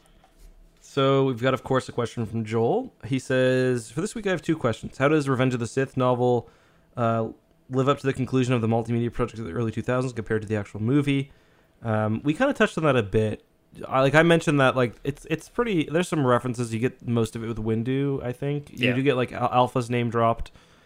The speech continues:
Speaker 1: and we get some stories, but I don't think it does a whole lot other than lip service.
Speaker 2: Yeah. It's, it's basically episode three plus a couple references like that,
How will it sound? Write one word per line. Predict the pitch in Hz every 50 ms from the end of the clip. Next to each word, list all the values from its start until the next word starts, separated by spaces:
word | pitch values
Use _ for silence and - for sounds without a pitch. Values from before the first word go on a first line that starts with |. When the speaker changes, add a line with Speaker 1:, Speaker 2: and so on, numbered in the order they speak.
| _ _ _ _ _ _ -
Speaker 1:
and | 110 113 113 113 113 107
we | 120 120
get | 127 120 -
some | - - 123
stories, | 107 - - - 123 120 127 151 190 208 -
but | 175 156
I | 113 151 180 202 - _ _ -
don't | 220 233 277 247 -
think | - 208 202 -
it | 190 -
does | - 147 139 127
a | 117
whole | 110 123 117
lot | 113 110 107 110 110
other | 113 110 113
than | 107 107 104 107 104
lip | 107 104 -
service. | - - 110 107 107 107 107 104 - - _ _ _ _ -
Speaker 2:
Yeah. | 123 110 104 101 101 101 - - _ _ _ _ _ _ _
It's, | - 123 - - - - - - - _ _ _ _ _ _ _ _ _ _ _ - - _
it's | - 123 117
basically | - 160 139 123 135 127 123 -
episode | 143 139 143 131 - 143 127 120 110 -
three | 117 107 107 104 101
plus | - - 131 107 - -
a |
couple | - - 113 - 107 98
references | 98 98 - - 107 92 - 110 98
like | 107 101 95 -
that, | 104 104 104 110 - -